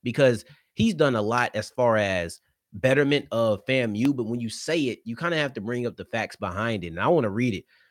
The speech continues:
So I'm gonna get my breath together 'cause it's a long list. He's repaired Bragg, uh, Stadium. He's renovated the field house.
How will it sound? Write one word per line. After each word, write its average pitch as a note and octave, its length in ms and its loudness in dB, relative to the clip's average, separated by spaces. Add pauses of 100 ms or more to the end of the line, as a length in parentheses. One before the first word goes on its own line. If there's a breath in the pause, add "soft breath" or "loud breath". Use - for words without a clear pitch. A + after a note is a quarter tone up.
(140 soft breath)
So F#2 240 0
I'm E2 80 -8
gonna C3 180 -2
get C3 140 0
my B2 100 0
breath C#3 320 2
together A2+ 320 0
'cause A#2 140 -2
it's C#3+ 140 0
a C#3 60 0
long C#3+ 440 0
list. - 320 2 (920)
He's C#3 140 0
repaired C3 540 4
Bragg, B2+ 320 4 (100)
uh, G#2+ 340 0
Stadium. G2+ 460 0
He's A2+ 180 -4
renovated B2+ 640 2
the G2+ 160 -6
field C3 260 4
house. F2+ 240 -2